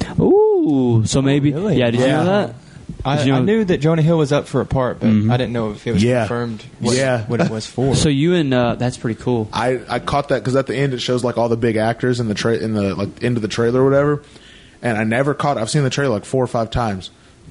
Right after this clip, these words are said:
Speaker 3: It says Robert Pattinson and Jonah Hill right
Speaker 1: Would,
Speaker 3: there in it, and I was like,
Speaker 1: would,
Speaker 3: "Oh."
Speaker 1: would they be
Speaker 2: Interesting.
Speaker 1: good, a good Batman and Penguin, you think?
Speaker 3: I don't think Robert Pattinson's a good Batman, but I do think he's a good Bruce Wayne.
Speaker 1: Yeah, I agree.
Speaker 3: He looks like a really rich guy.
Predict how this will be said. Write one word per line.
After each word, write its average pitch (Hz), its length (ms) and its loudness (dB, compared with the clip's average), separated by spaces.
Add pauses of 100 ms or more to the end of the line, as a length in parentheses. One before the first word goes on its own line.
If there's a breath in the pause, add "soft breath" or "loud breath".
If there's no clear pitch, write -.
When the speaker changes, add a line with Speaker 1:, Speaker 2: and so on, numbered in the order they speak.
Speaker 3:
It - 40 -16
says 113 160 -2
Robert 107 360 -2
Pattinson 110 460 -6
and 104 100 -4
Jonah 110 280 -2
Hill 104 180 2
right 107 220 2
Speaker 1:
Would, 101 120 -10
Speaker 3:
there 104 220 -2
in 98 160 -4
it, 87 120 -8
and 90 40 -8
I 104 100 -4
was 95 120 -8
like, - 180 -10
Speaker 1:
would, 104 140 0
Speaker 3:
"Oh." 104 280 -2
Speaker 1:
would 131 160 0
they 151 140 2
be 160 100 0
Speaker 2:
Interesting. 151 280 0
Speaker 1:
good, 151 260 0 (380)
a 120 140 0
good 120 200 0
Batman 120 340 2
and 113 260 0
Penguin, 131 300 2
you 131 120 4
think? 131 200 2 (560)
Speaker 3:
I 131 60 -2
don't 143 280 -2
think 143 180 0
Robert 135 260 2
Pattinson's 127 420 0
a 123 40 0
good 113 180 -2
Batman, 113 380 0
but 107 100 0
I 107 80 0
do 113 160 2
think 110 220 0
he's 107 160 2
a 104 40 0
good 98 220 -2
Bruce 101 260 0
Wayne. 95 220 0
Speaker 1:
Yeah, 87 280 0
I 92 60 -4
agree. - 380 -4
Speaker 3:
He 117 140 0
looks 123 280 2
like 113 140 0
a 110 40 0
really 110 300 2
rich 98 300 0
guy. 78 320 -4